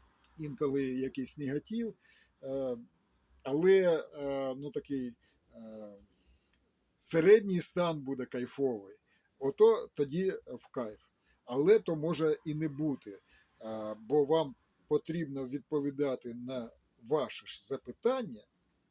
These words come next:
про кайф на яхті. А щоб їх задавати,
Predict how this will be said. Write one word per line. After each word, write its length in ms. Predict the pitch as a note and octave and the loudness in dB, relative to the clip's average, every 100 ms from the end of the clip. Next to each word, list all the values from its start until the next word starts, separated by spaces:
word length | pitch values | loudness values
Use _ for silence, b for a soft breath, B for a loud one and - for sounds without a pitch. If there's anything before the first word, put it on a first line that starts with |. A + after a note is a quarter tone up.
| _ _ _ _ _ _ _ _ | _ _ _ _ _ _ _ _
про 160 | C3 C#3 | -6 -6
кайф 360 | - C3 A2 - - _ _ _ _ _ _ _ _ - | -4 -6 -8 -14 -20 _ _ _ _ _ _ _ _ -10
на 100 | B2 | -6
яхті. 440 | B2 A2 - - _ _ _ _ _ _ _ _ b b b b b _ _ _ | -6 -6 -12 -20 _ _ _ _ _ _ _ _ b b b b b _ _ _
А 120 | - C3 | -12 -8
щоб 240 | F3+ D3 | -6 -6
їх 260 | C#3+ E3 C#3+ | -6 -4 0
задавати, 800 | C3+ C#3 E3 G#3+ A3+ - G2 | 0 0 -2 -4 -10 -16 -20